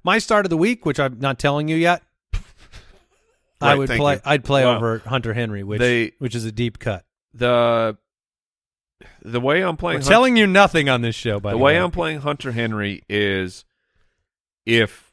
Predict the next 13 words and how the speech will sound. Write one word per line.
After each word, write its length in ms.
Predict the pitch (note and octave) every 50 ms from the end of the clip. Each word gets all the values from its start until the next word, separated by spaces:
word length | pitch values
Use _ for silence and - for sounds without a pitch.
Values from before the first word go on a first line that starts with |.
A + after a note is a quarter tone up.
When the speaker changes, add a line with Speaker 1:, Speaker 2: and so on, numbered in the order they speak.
| _ _
Speaker 3:
wa-, 240 | G2+ G#2+ A#2 A2+ D#2 G2+ -
if 180 | A#2+ G#3 - -
my 260 | A2+ A#2 B2 B2+ A#2+ _ _ _
fantasy 420 | - - B2 B2 B2+ A#2+ - B2+
tight 280 | G#2+ - A#2+ A2+ A2 G#2+
end 180 | G#2+ G#2 G2+ G2
is 160 | F2 G2 F#2+
in 140 | G#2+ G#2 G2+
one 160 | G2 G2+ G2+
of 80 | G2 F#2
the, 240 | G2 G2 F#2+ F#2 - _ _ _ _ _ _ _ _ _ _ _ _ -
the, 380 | G2+ G2+ G2 F#2+ F#2 F2+ F2+
the, 260 | E2 F#2 F#2 F2+ F2